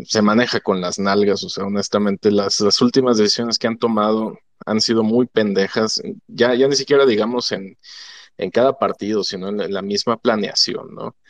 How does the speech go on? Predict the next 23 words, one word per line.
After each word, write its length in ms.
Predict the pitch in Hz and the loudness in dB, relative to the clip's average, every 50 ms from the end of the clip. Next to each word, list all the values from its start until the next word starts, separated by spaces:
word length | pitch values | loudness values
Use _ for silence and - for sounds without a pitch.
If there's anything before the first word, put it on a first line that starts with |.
| - - - _ _ _ | -20 -20 -20 _ _ _
Eh, 260 | - - 90 87 87 87 87 - | -6 -4 -2 -2 -2 -6 -10 -4
ya 180 | - 101 98 101 | 0 2 2 2
lo 100 | 104 104 | 2 2
hemos 200 | 104 104 98 - | 2 0 -2 -2
comentado, 600 | - 95 92 95 92 - 143 156 160 147 123 110 | -2 -2 -2 -2 -2 2 2 4 4 4 2 0
jugadores 520 | 104 - 110 101 95 98 107 117 120 107 - | 0 -2 -2 0 2 2 2 2 0 0 0
que 120 | - 101 | -4 -6
trajeron 520 | - - 113 - - 117 110 113 117 113 104 | -4 -4 -10 -6 -4 -2 -2 -2 -2 -2 -4
de 80 | 98 | -4
refuerzo 420 | 90 101 - - 117 101 - - - | -4 -6 -4 -2 -2 -2 -2 -6 -8
como 220 | - 104 98 92 | -10 -10 -8 -6
Wally, 340 | 98 101 110 113 120 117 107 | -2 0 0 2 0 0 -2
que, 300 | - - 95 98 98 90 _ | -2 -6 -6 -6 -10 -12 _
que 120 | - - | -8 -6
ni 120 | 101 101 | -6 -6
huelen, 460 | 98 185 214 107 107 110 110 214 208 202 | -2 2 2 2 2 2 -2 -4 -4 -6
¿no? 180 | 208 107 - | -6 -6 -6
Siquiera 360 | - - - - - 104 104 98 | -6 -8 -10 -8 -6 -4 -2 -4
el 100 | 98 - | -4 -6
pinche 300 | - 98 98 - 107 - | -10 -10 -6 -6 -8 -8
campo. 300 | - - 92 98 - 98 | -8 -14 -16 -10 -8 -8
Entonces, 680 | 98 98 - 110 110 110 - 120 110 110 - - - - _ - - - _ | -8 -2 -2 0 0 2 4 4 4 4 2 -2 -4 -10 _ -20 -20 -20 _
eh, 260 | - - 101 101 101 | -10 -10 -10 -8 -10